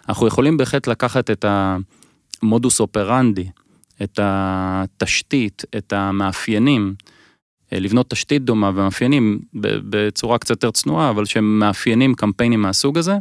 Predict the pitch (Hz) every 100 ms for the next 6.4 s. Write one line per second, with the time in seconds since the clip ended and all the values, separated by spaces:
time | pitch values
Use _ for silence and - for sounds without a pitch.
0 | - _ _ _ _ _ - 254 107 101
1 | 101 101 - - 175 156 151 147 139 143
2 | 135 135 131 127 123 120 127 123 120 104
3 | 120 120 113 117 113 107 101 - 117 113
4 | 113 - - _ _ _ - 98 120 127
5 | 104 120 107 110 117 113 107 113 - 110
6 | 117 107 165 175